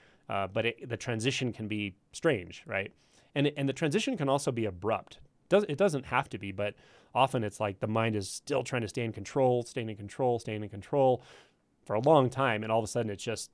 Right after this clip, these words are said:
realizes it can't do that, or you can't do that, or that identity barrier has to be breached somehow.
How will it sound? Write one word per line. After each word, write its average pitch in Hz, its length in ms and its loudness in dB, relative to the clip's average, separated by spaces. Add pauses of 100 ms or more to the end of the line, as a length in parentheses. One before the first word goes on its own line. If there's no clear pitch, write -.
(160)
realizes 117 500 6
it 104 120 -8
can't 110 280 -8
do 110 160 -4
that, 90 280 -6
or 104 100 -8
you 113 180 -4
can't 104 300 -10
do 98 140 -6
that, 87 260 -10
or 110 140 -6
that 107 200 -2
identity 110 600 -2 (500)
barrier 117 440 0
has 123 300 -4
to - 80 -10
be 101 100 -6
breached 120 460 -2 (280)
somehow. 107 580 0